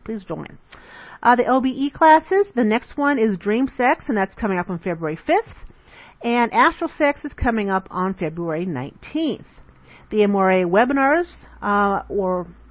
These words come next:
I'll be talking about Love Magic in February. Uh, I didn't write down the date. February twenty-second, I believe. I don't know. I, I didn't write it in my notes.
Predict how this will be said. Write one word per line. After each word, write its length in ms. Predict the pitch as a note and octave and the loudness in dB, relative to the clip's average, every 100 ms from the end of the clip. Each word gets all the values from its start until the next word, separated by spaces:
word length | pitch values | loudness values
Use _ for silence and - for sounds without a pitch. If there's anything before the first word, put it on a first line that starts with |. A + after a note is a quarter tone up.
| - - | -20 -12
I'll 80 | |
be 80 | F3 | -10
talking 200 | F#3 F#3+ | -6 -4
about 160 | E3+ - | -4 -2
Love 260 | F3 F#3+ | 0 0
Magic 480 | G3 F3+ F3 G3+ A#3+ | 2 0 0 -2 -4
in 160 | - F#3 | -6 -8
February. 720 | F#3 E3+ E3+ E3 D#3+ F#3 A#3+ - - - - | -6 -6 -4 -2 -2 -2 -6 -12 -20 -20 -10
Uh, 380 | A3 G#3+ G#3+ G#3+ G#3 - | -4 0 0 0 -6 -12
I 40 | F#3 | -10
didn't 140 | F#3 | -6
write 140 | F3 E3+ | -6 -4
down 140 | F3 | -6
the 60 | F3+ | -4
date. 260 | G#3+ D#3 - | -4 -4 -8
February 360 | - A3+ G#3+ | -6 -2 -2
twenty-second, 640 | - G3+ F#3 G#3 G3 B3 A3+ - - - | -4 -8 -6 -4 -2 -4 -8 -16 -20 -14
I 100 | G3+ | -10
believe. 460 | F3+ F3+ F3+ G3+ A#3 - _ _ _ _ _ - | -6 -4 -2 -4 -6 -14 _ _ _ _ _ -10
I 60 | |
don't 100 | F#4+ | -4
know. 100 | B3 | 0
I, 220 | G#3 G3 | 0 0
I 20 | G#3+ | -2
didn't 160 | C4+ | -2
write 140 | C4+ D4 | 0 0
it 80 | |
in 80 | D4 | 0
my 80 | D4+ | 0
notes. 300 | D4+ C#4+ F3 | 0 -2 -4